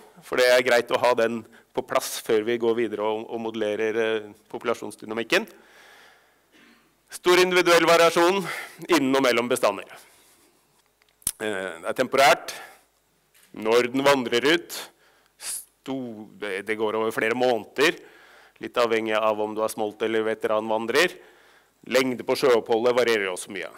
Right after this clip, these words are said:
Det påvirker selvfølgelig hvor mye lus du plukker opp, eh, i, i løpet av sjø-, sjøoppholdet ditt.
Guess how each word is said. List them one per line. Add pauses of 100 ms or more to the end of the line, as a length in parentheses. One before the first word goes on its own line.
Det (160)
påvirker
selvfølgelig
hvor
mye
lus
du
plukker
opp,
eh,
i,
i
løpet
av
sjø-, (160)
sjøoppholdet
ditt.